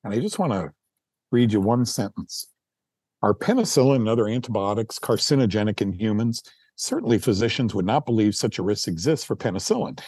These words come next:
an antibiotic given to billions of humans. However, it is by its very definition a mycotoxin, and mycotoxins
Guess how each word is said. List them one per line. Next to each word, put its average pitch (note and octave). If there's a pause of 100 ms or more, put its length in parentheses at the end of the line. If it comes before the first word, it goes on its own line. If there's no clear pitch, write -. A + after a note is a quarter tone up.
(160)
an A2
antibiotic A2
given G#2+
to F#2+
billions G2
of G2
humans. - (340)
However, A2+
it G#2
is C3
by A2+
its F2+
very D3
definition C3
a -
mycotoxin, G#2 (360)
and F2+
mycotoxins F#2